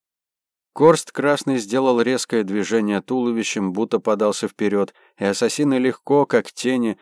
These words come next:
спрыгнув с подоконника, бросились на Хульфа. Тот, заложив левую руку за спину, сделал сначала колющий удар, потом сразу же в одно движение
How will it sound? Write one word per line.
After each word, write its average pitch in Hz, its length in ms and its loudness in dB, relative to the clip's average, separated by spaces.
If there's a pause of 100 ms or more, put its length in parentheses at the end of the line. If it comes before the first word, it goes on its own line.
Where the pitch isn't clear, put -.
(140)
спрыгнув 135 500 -2
с - 60 -10
подоконника, 110 760 -2
бросились 107 600 0
на 107 160 -6
Хульфа. - 500 -4 (320)
Тот, 127 240 2
заложив 120 540 0
левую 120 360 -2
руку 120 300 -2
за 117 200 2
спину, 117 340 -4
сделал 117 400 2
сначала 113 500 -2
колющий 120 540 -2
удар, 107 340 0
потом 101 320 -4
сразу 113 460 -2
же 110 120 0
в 104 60 0
одно 101 300 -2
движение 95 720 -2